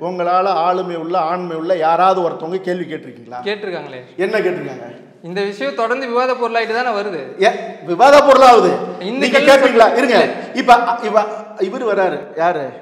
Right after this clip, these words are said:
Speaker 1: இந்த இந்தியாவினுடைய பாதுகாப்புத்துறை இவ-, அமித்ஷா வராரு, கேட்டுருவீங்களா? மோடி கிட்ட கேட்டுருவீங்களா?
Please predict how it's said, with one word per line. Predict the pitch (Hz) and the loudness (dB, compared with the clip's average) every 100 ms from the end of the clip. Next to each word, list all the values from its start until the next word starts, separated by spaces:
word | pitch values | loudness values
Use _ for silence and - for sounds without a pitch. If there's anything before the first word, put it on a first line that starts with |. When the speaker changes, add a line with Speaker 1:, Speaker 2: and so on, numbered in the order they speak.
| - 165 | -18 -12
Speaker 1:
இந்த | 185 190 | -10 -8
இந்தியாவினுடைய | 185 175 196 196 180 165 | -8 -8 -4 -4 -4 -4
பாதுகாப்புத்துறை | 175 180 185 180 180 170 160 | -4 -2 -2 -4 -8 -8 -8
இவ-, | 165 175 165 160 156 | -8 -6 -6 -4 -2
அமித்ஷா | 202 247 247 | -2 -2 0
வராரு, | 180 160 156 - - | 2 0 -4 -10 -8
கேட்டுருவீங்களா? | 214 180 156 165 220 127 - - _ _ _ 180 180 | -6 -6 -8 -8 -10 -12 -20 -20 _ _ _ -18 0
மோடி | 233 277 262 | 4 6 4
கிட்ட | 226 | 4
கேட்டுருவீங்களா? | 208 185 147 156 | 2 0 -4 -6